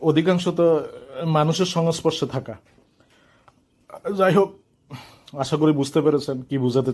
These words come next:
চাইছি, খুব সাধারণ বিষয়। ও অনেকটুকু উতালা হয়ে আছে, মানে মাছ তো শুনছে যে মাছ, মাছের মাথা আজকে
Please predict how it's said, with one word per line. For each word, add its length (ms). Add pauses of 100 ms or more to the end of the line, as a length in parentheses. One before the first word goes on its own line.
চাইছি, 260 (1000)
খুব 200
সাধারণ 340
বিষয়। 280 (2750)
ও 60 (140)
অনেকটুকু 360 (100)
উতালা 280
হয়ে 260
আছে, 160 (140)
মানে 180
মাছ 260 (120)
তো 140
শুনছে 400
যে 60
মাছ, 280 (240)
মাছের 340
মাথা 300
আজকে 280